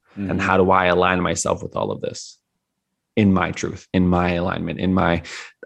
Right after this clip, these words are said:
Speaker 2: whole and undividedness?
Speaker 1: Mm-hmm.
Speaker 2: Great story.
Speaker 1: And then, like, you know, the, the, sometimes I go back to that story and there's just, there's other elements that I learned about myself in that story too, right? It was,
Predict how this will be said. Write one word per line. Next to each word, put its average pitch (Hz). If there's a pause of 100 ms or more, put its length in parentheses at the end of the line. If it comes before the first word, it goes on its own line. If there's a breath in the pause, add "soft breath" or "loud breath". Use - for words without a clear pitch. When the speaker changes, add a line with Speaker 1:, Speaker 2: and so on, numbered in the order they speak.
(120)
Speaker 2:
whole 92
and 87
undividedness? 90 (1300)
Speaker 1:
Mm-hmm. 95 (760)
Speaker 2:
Great 87
story. - (1200)
Speaker 1:
And 107
then, 110
like, 110
you 117
know, 113
the, 110 (320)
the, 92
sometimes 135
I 117
go 107
back 98
to -
that 101
story 98
and 95
there's 92
just, -
there's 98
other 113
elements 104
that 92
I 87
learned 90
about 87
myself 85
in 85
that 80
story 80
too, 90
right? 82
It 87
was, 87